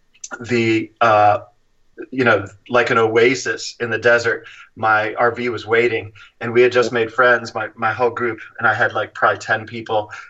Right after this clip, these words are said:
just made friends, and I'm gonna use monikers for their name, or, uh, not, not their real names in case they don't wanna be, I hadn't asked them if they can be used in this story, so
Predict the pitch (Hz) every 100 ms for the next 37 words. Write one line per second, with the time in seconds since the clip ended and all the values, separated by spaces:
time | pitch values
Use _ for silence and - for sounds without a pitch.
0 | _ - 123 123 113 - 117 117 110 -
1 | 117 123 120 117 120 117 110 113 110 113
2 | 107 - 117 107 104 104 104 - 101 101
3 | 104 110 113 113 113 110 120 120 - 113
4 | 113 110 104 104 98 98 101 104 104 101
5 | 104 98 98 92 _ _ _ _ - 120
6 | 104 104 - 107 107 - 107 101 101 -
7 | 101 98 104 101 104 107 101 - 104 131
8 | - - 107 101 98 - 101